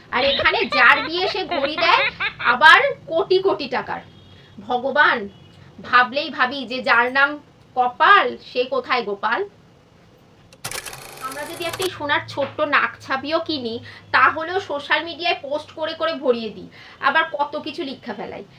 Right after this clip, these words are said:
এমন লিখি যে, "দেখো এটা আমার বর দিয়েছে, দেখো এটা আমার বার্থডে গিফট, দেখো এটা আমার অ্যানিভার্সারি গিফট, আহ, দেখো এটা আমি নিজের পয়সা ইনকাম করে বানালাম", আরো কত কি,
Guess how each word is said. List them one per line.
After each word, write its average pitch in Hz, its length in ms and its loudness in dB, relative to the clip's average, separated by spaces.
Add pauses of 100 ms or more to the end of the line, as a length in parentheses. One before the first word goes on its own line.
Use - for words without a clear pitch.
(140)
এমন 302 220 -2
লিখি 302 460 -8
যে, 277 300 -2 (160)
"দেখো 302 320 0
এটা 277 180 0
আমার 277 160 2
বর 262 240 2
দিয়েছে, 254 400 -8
দেখো 240 260 0
এটা 269 160 -4
আমার 277 140 0
বার্থডে 240 500 0
গিফট, 240 320 -10
দেখো 240 280 0
এটা 277 180 0
আমার 285 120 -2
অ্যানিভার্সারি 240 680 -4
গিফট, 285 440 -10
আহ, 233 420 -8
দেখো 226 340 -2
এটা 277 240 -4
আমি 285 120 -6
নিজের 269 340 -8
পয়সা 277 280 -4
ইনকাম 247 360 -6
করে 277 160 0
বানালাম", 240 500 -2 (100)
আরো 262 540 2
কত 254 480 0
কি, 208 200 -10